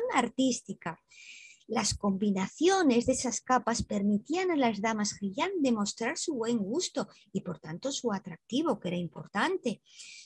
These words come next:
Una combinación de colores podía ser exquisito. "Uy, esa dama es muy inteligente, es muy elegante". Podían manifestar una combinación horrible. "Uy",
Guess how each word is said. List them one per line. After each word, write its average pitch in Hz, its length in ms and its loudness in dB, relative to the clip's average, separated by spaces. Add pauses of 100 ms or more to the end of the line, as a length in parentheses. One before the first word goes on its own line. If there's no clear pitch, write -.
(220)
Una 185 260 0
combinación 196 600 4
de 202 100 2
colores 208 460 4
podía 190 300 -6
ser 220 200 -2
exquisito. 214 760 -6
"Uy, 226 400 -4
esa - 260 -10
dama 233 400 0
es 214 220 -6
muy 247 80 6
inteligente, 220 720 -2
es 208 140 -8
muy 240 140 2
elegante". 208 580 -2 (420)
Podían 349 480 2
manifestar 285 720 4
una 277 240 4
combinación 254 560 4
horrible. 226 500 -2
"Uy", 320 580 2